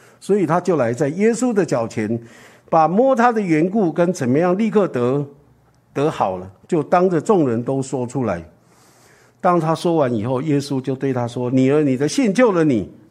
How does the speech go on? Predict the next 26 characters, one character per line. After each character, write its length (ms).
平 240
平 220
安 200
安 100
的 80
去 180
吧， 220
你 120
的 100
灾 280
病 360
痊 280
愈 200
了。” 160
这 100
个 100
血 240
肉 160
的 140
妇 220
人， 320
她 160
会 200
得 200
痊 200
愈， 280